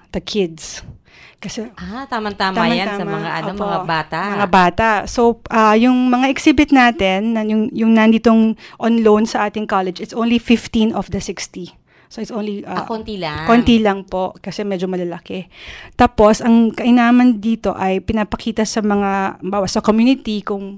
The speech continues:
Speaker 1: ano ba talaga yung ating yaman sa dagat, ano ba yung ating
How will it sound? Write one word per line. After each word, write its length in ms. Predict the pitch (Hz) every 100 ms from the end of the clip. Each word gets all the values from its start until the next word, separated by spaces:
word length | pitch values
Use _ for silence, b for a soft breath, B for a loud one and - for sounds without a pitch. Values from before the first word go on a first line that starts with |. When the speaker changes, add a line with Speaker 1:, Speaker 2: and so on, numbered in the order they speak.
| 220
Speaker 1:
ano 240 | 247 294
ba 80 | 277
talaga 320 | 262 240 220
yung 160 | 226 220
ating 320 | 196 196 202
yaman 720 | 196 175 175 180 196 196 190
sa 160 | 175 185
dagat, 640 | 175 160 160 165 175 180
ano 160 | 202 190
ba 160 | 180
yung 80 | 185
ating 560 | 185 180 - 180 180